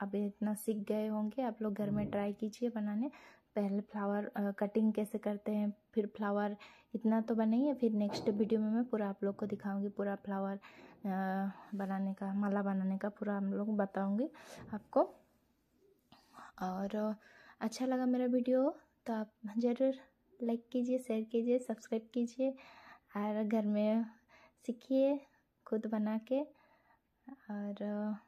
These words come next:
अपने परिवार के लिए छोटा मोटा, अ, ऐसे सीखते सीखते ही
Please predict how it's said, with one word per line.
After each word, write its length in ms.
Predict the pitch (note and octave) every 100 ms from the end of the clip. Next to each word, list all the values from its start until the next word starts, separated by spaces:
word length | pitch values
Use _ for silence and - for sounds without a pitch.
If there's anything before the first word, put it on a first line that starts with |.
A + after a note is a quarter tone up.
| _ _ -
अपने 280 | - G#3 G#3+
परिवार 480 | A3 G#3+ G#3+ G3+ -
के 100 | A3
लिए 280 | A3 A3 A3
छोटा 360 | - A3 A3
मोटा, 360 | G#3+ G#3+ A3 G#3+ - - - -
अ, 40 | F#3+
ऐसे 320 | F#3 G3+ A3+
सीखते 400 | A3+ A3+ - A#3
सीखते 320 | A#3 G#3+ -
ही 220 | A#3 C#4